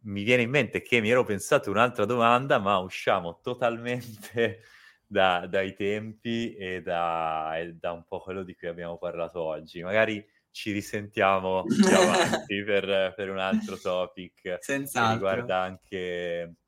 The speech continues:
Speaker 1: le te-, le tempistiche di attenzione e di tutti gli stimoli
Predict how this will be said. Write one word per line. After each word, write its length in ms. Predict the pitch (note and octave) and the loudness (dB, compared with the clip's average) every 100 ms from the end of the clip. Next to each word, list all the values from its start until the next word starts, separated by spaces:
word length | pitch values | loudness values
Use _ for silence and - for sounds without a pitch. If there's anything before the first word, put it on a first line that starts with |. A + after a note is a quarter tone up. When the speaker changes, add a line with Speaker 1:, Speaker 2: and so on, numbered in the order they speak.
| _ _ _ _ - | _ _ _ _ -20
Speaker 1:
le 140 | F2 G2+ | -20 -12
te-, 180 | G2+ F#2+ | -10 -8
le 120 | F#2 | -6
tempistiche 640 | G2 F2 G2+ - G#2 F#2 | -8 -10 -14 -12 -8 -4
di 100 | F#2+ | 0
attenzione 1200 | F#2 - - F#2 F2+ - G2 F#2+ F#2+ F#2 F2+ F2+ _ | -2 -2 -10 -8 -8 -4 0 2 2 0 -2 -4 _
e 160 | F2 E2+ | -12 -10
di 160 | F2 _ | -14 _
tutti 340 | F2+ _ F2+ | -20 _ -16
gli 160 | E2+ E2 | -14 -14
stimoli 760 | - - E2+ D#2+ E2 D#2+ | -14 -12 -14 -8 -6 -6